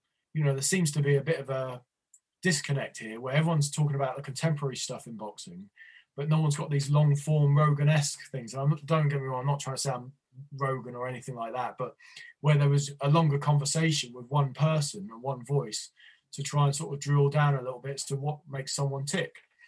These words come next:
And I was thinking, you know, apart from the Rogan's long form ones, there was really nothing out there. So obviously I, I did that sit down with Adam Booth, and it went really well. And, um, yeah, just took, took off from there. And it's three years in September it's been going,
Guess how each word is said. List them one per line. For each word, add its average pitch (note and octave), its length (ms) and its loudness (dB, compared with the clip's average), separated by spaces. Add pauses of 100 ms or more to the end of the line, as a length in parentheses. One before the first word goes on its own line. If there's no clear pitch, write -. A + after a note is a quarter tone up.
(400)
And C#3 100 -6
I C#3+ 40 2
was C#3+ 160 2
thinking, D3 300 2
you D3 160 2
know, B2+ 160 0 (160)
apart D#3+ 360 2
from C3+ 160 -8
the B2 180 -14
Rogan's B2 380 -4
long C3+ 240 -4
form D#3+ 300 0
ones, A2 180 -12
there C3+ 100 -8
was C3 120 -8
really D3+ 240 0
nothing C3 500 -6 (100)
out F3 240 0
there. A#2+ 220 -8 (1080)
So D3+ 240 4
obviously C#3+ 320 2
I, C#3+ 240 4
I C#3+ 60 -4
did D3 180 2
that C#3+ 180 0
sit F3 200 -2
down C#3+ 180 2
with C#3 100 4
Adam C#3+ 220 4
Booth, D3+ 320 2
and C#3+ 100 0
it C#3 80 0
went C#3+ 200 0
really C#3 220 4
well. D3 460 4 (260)
And, C#3+ 340 2
um, C#3+ 360 6 (300)
yeah, E3 280 6
just C#3+ 280 0
took, D#3 220 -2
took D3 220 2
off D3 140 0
from C#3+ 120 4
there. D#3+ 160 6
And C3 80 0
it's - 160 -6
three D3+ 260 4
years C#3+ 340 4
in C3+ 60 -4
September D3 500 -2
it's A#2 120 -12
been B2 200 -12
going, B2 400 -6